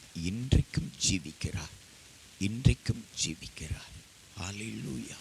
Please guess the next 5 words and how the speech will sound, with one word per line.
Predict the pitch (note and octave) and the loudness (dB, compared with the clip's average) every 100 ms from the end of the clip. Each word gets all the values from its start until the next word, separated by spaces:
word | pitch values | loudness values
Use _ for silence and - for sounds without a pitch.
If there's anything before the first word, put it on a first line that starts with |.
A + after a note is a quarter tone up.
| - - - - - - | -18 -20 -20 -20 -14 0
பாபிலோனின் | G#2+ C3+ C3+ C#3+ D3 D3+ D3+ D#3 C#3 | 6 6 6 6 6 6 4 4 6
எஜமானியத்தனம் | D#3+ E3+ F3+ F#3 F#3+ F#3+ G3 G3 - A2 F#2+ D#2+ - - - - G2 | 8 8 10 10 8 8 8 8 6 6 2 -8 -18 -20 -20 -8 0
முறித்து | C3 D3 - - | 0 0 -2 2
போடப்பட்டது. | - C#3 - - - - - - - - - - - F2+ | 2 0 -2 -4 -4 -10 -12 -16 -18 -20 -20 -20 -12 2
பாபிலோன் | A2+ F3+ F3+ F#3+ F#3+ | 10 10 12 10 8